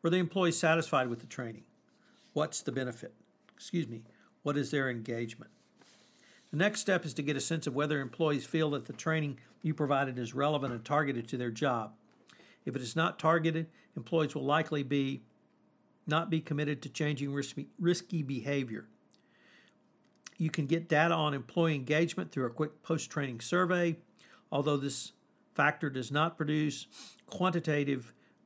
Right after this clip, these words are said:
number which you can use in your R-, R O I calculation, it will help you isolate and qualify the training benefit.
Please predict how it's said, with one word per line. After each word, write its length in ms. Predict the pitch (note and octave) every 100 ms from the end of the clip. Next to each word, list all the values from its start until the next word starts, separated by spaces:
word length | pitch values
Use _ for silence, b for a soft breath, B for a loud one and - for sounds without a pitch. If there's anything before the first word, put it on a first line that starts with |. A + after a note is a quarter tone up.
| -
number 480 | D3+ D#3+ D3+ C#3 - -
which 200 | C#3+ C#3
you 80 | C#3
can 180 | - C3
use 280 | F#3 G#3 D3+
in 80 |
your 180 | C3+ B2
R-, 300 | A#2 A#2 - - -
R 280 | D#3 D3 C#3+
O 180 | C3+ B2+
I 180 | A#2+
calculation, 680 | A#2+ C3 A#2+ A#2 A#2 A#2 C#3+
it 40 | B2+
will 120 | C3
help 200 | D3+ D#3+
you 80 | C#3
isolate 560 | C#3 C#3+ C#3 C3+ E3
and 200 | B2+ B2 - b b b _ _ _ _ _ -
qualify 520 | - F3 D#3+ D3 C3
the 100 | B2
training 340 | B2 B2+ B2 A2
benefit. 440 | A#2 G#2+ -